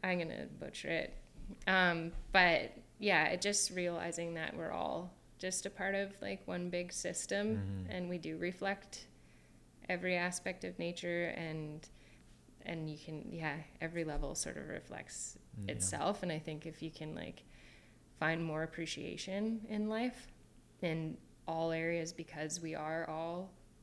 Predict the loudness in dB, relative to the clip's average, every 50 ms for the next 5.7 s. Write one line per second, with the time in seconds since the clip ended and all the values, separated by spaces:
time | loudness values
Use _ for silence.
0 | -12 -10 -8 -6 -2 0 0 0 0 0 -2 0 0 0 0 2 2 2 2 0
1 | 0 0 0 0 0 0 2 2 2 2 2 0 -2 -4 -4 -4 -4 -6 -8 -10
2 | -14 -18 -20 -8 -2 0 0 2 2 0 -4 -4 -2 -2 -2 -2 0 -2 -4 -2
3 | 0 0 0 2 2 2 2 0 0 -2 -4 -6 -4 -4 -2 0 2 0 2 4
4 | 4 4 6 4 2 0 -2 -4 -10 -14 -16 -18 -18 -18 -20 -20 -20 -20 -20 -16
5 | -10 -8 -8 -8 -8 -12 -12 -12 -10 -8 -8 -8 -8